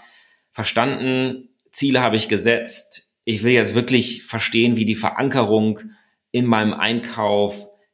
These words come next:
in der Produktion, im Finanzen, äh, funktioniert, dann kann ich genau das mir angucken. Ähm, andere, die sagen, nee, beim Thema Standortbestimmung, ich will erstmal wissen, wo ich stehe. Ich lese mir jetzt durch, wie mache ich denn so eine Standortbestimmung?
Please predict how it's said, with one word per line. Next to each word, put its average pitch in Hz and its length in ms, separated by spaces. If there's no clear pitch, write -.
in 135 160
der 120 100
Produktion, 110 1500
im 127 180
Finanzen, 110 920
äh, 107 160
funktioniert, 104 540
dann 117 80
kann 127 160
ich 117 100
genau 104 280
das 107 300
mir 113 180
angucken. 139 600
Ähm, 107 260
andere, 139 360
die 123 120
sagen, 117 560
nee, 110 440
beim 101 160
Thema 98 460
Standortbestimmung, 113 1160
ich 101 180
will 127 80
erstmal 113 300
wissen, 120 280
wo 110 100
ich 104 180
stehe. 131 600
Ich 113 140
lese 120 200
mir 127 80
jetzt - 280
durch, 117 420
wie 117 100
mache 117 180
ich - 60
denn 117 140
so 113 60
eine 113 120
Standortbestimmung? 90 920